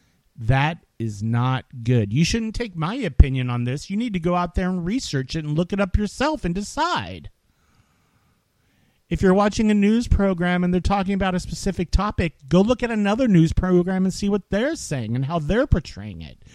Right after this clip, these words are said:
Then go and look it up online. Look at every single article you find until you find somebody, and I do this,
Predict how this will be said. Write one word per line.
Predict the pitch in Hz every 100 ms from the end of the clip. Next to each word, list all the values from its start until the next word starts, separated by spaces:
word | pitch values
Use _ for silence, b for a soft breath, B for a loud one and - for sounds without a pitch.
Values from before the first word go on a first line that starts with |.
| B B B B -
Then | 226
go | 254 247
and | 226 196
look | 214 233
it |
up | 214 202
online. | 208 208 202 208 202 135 101 - b b -
Look | 160
at | 165 131
every | 156 190 202 226
single | - 226 226
article | 185 185 185 180
you | 175
find | - 143 147
until | 135 - 143
you | 143
find | 156 160 151
somebody, | - - 262 247 165 120 113 139 190 - _ _ _ -
and | 147
I | 151 190
do | 165
this, | 117 110 113